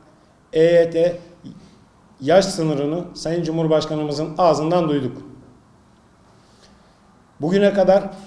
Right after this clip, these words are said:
bizlere, e, gerek sahalarda, gerek örgütlenmede yardımcı olan tüm arkadaşlarımıza çok teşekkür ediyoruz. Ama bilindiği üzere bu konu sadece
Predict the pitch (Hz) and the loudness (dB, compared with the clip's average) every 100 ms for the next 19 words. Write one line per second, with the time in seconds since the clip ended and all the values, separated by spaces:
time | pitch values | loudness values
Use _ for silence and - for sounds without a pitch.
0 | - 135 143 143 160 180 - - - - | -16 -10 -6 0 4 4 2 -8 -20 -20
1 | _ _ - - - - - - - - | _ _ -20 -20 -20 -20 -20 -20 -20 -4
2 | 135 165 185 185 165 151 151 139 131 110 | 2 4 4 4 4 4 4 2 0 -4
3 | - - - 127 135 175 175 - - - | -6 -18 -18 -4 2 2 2 -6 -20 -2
4 | 160 156 151 156 147 143 139 131 107 - | 2 2 2 0 0 0 -2 -4 -6 -12
5 | - _ - 160 165 170 170 175 151 156 | -20 _ -2 0 0 -2 2 4 4 0
6 | - - 208 185 156 156 151 147 151 143 | -4 -4 0 0 0 0 -2 -2 -4 -4
7 | 139 170 185 - 151 151 139 139 131 117 | -2 0 0 0 -2 -4 -4 -4 -4 -4
8 | 107 98 107 - _ _ - - _ _ | -6 -10 -16 -20 _ _ -20 -20 _ _
9 | _ _ 180 190 147 - - - - - | _ _ 0 0 0 -6 -16 -20 -20 -10
10 | 139 170 175 185 208 185 147 151 170 - | -4 0 0 0 0 0 2 2 0 -6
11 | - - - - - 196 208 175 185 185 | -16 -20 -20 -20 -6 -2 2 2 2 -2
12 | - - - - 185 196 165 156 175 | -8 -20 -16 0 2 4 2 0 0